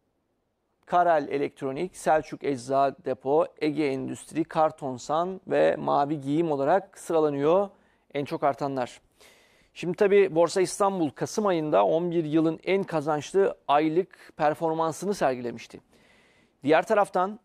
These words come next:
baktığımızda Avrupa borsaları, Avrupa borsalarında da yükseliş vardı ve Avrupa borsaları da Kasım'da otuz dört yılın en iyi Kasım ayını, zirvesini geçirdi.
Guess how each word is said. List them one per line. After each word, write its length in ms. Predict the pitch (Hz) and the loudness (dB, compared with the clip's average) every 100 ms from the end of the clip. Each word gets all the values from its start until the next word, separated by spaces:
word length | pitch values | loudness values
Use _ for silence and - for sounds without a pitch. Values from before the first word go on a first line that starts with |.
| _ - | _ -2
baktığımızda 800 | 139 - 160 151 131 160 196 - _ _ _ _ _ _ - | -2 0 -2 -2 2 2 2 -4 _ _ _ _ _ _ 2
Avrupa 420 | 139 180 233 202 | 2 4 2 2
borsaları, 500 | 175 - 139 117 - - | 2 0 -4 -6 -10 -2
Avrupa 380 | 139 160 196 196 | 0 2 2 2
borsalarında 580 | 190 208 196 196 202 | 4 4 2 4 4
da 220 | 190 151 - | 4 4 2
yükseliş 480 | 147 - 143 123 143 | -8 -4 -6 -2 0
vardı 420 | 139 143 202 190 | 2 4 4 4
ve 100 | 156 | 4
Avrupa 360 | 156 165 180 | 4 2 0
borsaları 420 | 175 156 180 202 214 | -2 0 0 2 4
da 200 | 160 123 _ _ _ _ - | 2 0 _ _ _ _ -8
Kasım'da 640 | 165 - 208 208 175 - _ _ _ _ | -6 -4 -2 2 2 2 _ _ _ _
otuz 320 | 160 - 180 | -6 -6 0
dört 260 | 202 208 - | 2 2 -2
yılın 400 | 185 196 208 190 _ _ _ _ - | 0 2 0 -4 _ _ _ _ 0
en 220 | 226 214 | 2 2
iyi 180 | 190 202 | -4 -4
Kasım 320 | 180 - 185 | -6 -4 -2
ayını, 300 | 156 147 123 - _ | -2 -2 -6 -12 _
zirvesini 460 | 127 180 185 - 180 | -2 2 2 2 -2
geçirdi. 380 | 151 - 117 | -2 -4 -10